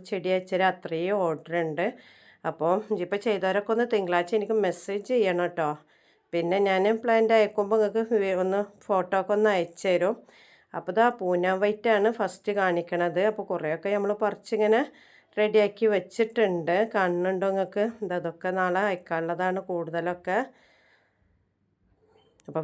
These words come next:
വീഡിയോ ഇഷ്ടപ്പെടണമെങ്കിൽ ഒന്ന് സബ്സ്ക്രൈബ് ചെയ്യുക, ലൈക്ക് ചെയ്യുക, നിങ്ങളെ ഫ്രണ്ട്സിനും ഫാമിലിക്കും എല്ലാവർക്കും അയച്ചു കൊടുക്കുക. എല്ലാ ചെടികളും പൂക്കളോട് കൂടിയാണ് നമ്മൾ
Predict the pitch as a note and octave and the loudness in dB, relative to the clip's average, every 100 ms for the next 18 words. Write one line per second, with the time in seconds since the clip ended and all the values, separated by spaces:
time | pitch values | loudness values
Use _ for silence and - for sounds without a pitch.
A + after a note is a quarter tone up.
0 | D#3+ F3+ A3+ G3+ - B3+ B3 B3 A#3 A#3 | 0 4 4 4 0 0 4 6 6 4
1 | A#3 A#3 A#3+ C4 B3 - - G#3 A3 G#3+ | 4 4 4 2 -2 -6 -6 4 4 6
2 | A3+ A3 G#3+ A3 A3 F#3+ F#3 F#3+ F#3+ G3 | 6 8 8 8 6 2 -2 -4 -2 0
3 | F#3+ F#3+ F#3+ F3+ F3 F3+ F3+ E3 F3 - | 2 4 4 2 0 0 0 0 -2 -2
4 | G3+ G#3+ G#3+ F#3 F3+ F#3 F#3 F#3 G3 F3+ | 0 0 2 2 2 0 -2 -2 -2 0
5 | E3+ E3 E3+ G3+ F#3 E3+ - F3 E3 - | 0 -2 0 0 0 -2 -2 -2 -2 0
6 | F3+ A#3 - - - _ D#3+ E3+ G#3 A3+ | 0 0 -6 -20 -20 _ 0 4 6 4
7 | B3 A3 G#3+ G#3+ A#3 A#3 G3 F#3 F3+ F#3 | 2 2 4 2 2 0 -2 0 0 0
8 | A3 A3+ G#3+ G3+ F#3+ F#3 A3+ A#3 F3+ | 0 2 0 2 2 2 2 2 2